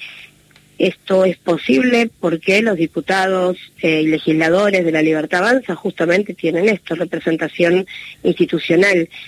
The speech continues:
Y en este acto de, de provocación de parte de Victoria Villarruel, donde lo que busca es instalar nuevamente la teoría de los dos demonios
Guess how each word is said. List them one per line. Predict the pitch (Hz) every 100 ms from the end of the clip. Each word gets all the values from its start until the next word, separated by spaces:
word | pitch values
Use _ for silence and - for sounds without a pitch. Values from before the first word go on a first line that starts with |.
| - _ -
Y | 180 175 170 165 160 160 170
en | 165
este | 165 175
acto | 170 170 185 175
de, | 165 156 165
de | 190 156
provocación | - 160 160 165 262 214 180 214
de | - 175
parte | 160 165 175
de | 170
Victoria | 165 165 165 165
Villarruel, | 160 160 170 208 226
donde | 185 165
lo | 151 147
que | -
busca | 156 175 - 165 160
es | 160 160 - - - -
instalar | 170 160 - 170 175 175 165 165 -
nuevamente | 170 170 175 185 180
la | 170
teoría | 151 165 170
de | 165
los | 160
dos | 165
demonios | 156 175 233 214